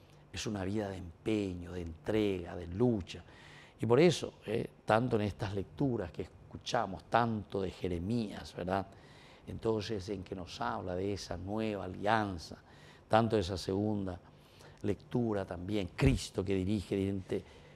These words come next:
sus súplicas terrenas, el grito, el llanto, ¿verdad?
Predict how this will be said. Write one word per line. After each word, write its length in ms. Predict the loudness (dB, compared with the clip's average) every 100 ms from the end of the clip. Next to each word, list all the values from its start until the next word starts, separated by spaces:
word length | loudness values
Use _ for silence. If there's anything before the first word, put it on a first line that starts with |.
| -20 -20 -20 -20 -20 -20 -20 -20 -10
sus 300 | -4 -4 0
súplicas 600 | 2 2 -2 -6 -8 -10
terrenas, 840 | -6 -4 2 2 2 -4 -10 -10
el 260 | -6 -6 -2
grito, 520 | -2 -2 -4 -10 -8
el 220 | -6 0
llanto, 580 | 0 0 -4 -14 -12 -10
¿verdad? 220 | -8 -10